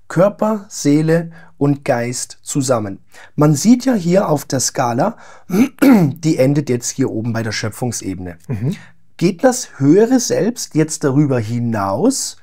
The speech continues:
Speaker 1: Oder warum sollte ich mich mit dem jetzt überhaupt verbinden?
Speaker 2: Mhm. Also ich nehme diesen Ball gerne auf,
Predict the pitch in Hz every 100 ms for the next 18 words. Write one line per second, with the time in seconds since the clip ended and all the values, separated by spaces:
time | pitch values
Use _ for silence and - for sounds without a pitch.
0 | - - - - 143 147 123 117 131 135
1 | 120 113 120 117 113 113 110 - 107 92
2 | - 82 95 - 110 95 - 131 302 -
3 | - - - - - - - - - 175
4 | 214 226 170 190 202 262 196 185 170 160
5 | 151 190 180 160 143 131 143 294 - -